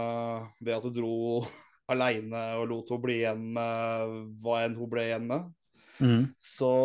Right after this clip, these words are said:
Speaker 1: jeg tror det heter Ladekaféen. Den ligger jævlig fint til. Det er en kafé du ser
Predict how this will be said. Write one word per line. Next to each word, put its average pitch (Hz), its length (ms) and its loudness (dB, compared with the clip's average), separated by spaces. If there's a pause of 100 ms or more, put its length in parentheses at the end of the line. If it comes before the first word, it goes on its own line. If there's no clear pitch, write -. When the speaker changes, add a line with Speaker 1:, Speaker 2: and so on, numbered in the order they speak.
(840)
Speaker 1:
jeg - 160 2
tror 131 180 0
det 139 100 6
heter 139 160 0
Ladekaféen. 139 760 2
Den 147 240 0
ligger 131 380 -2 (180)
jævlig 139 800 2
fint 123 160 -6
til. 139 120 0
Det 139 60 2
er 123 80 0
en 107 60 -8
kafé 120 200 -2
du 123 120 0
ser 123 180 0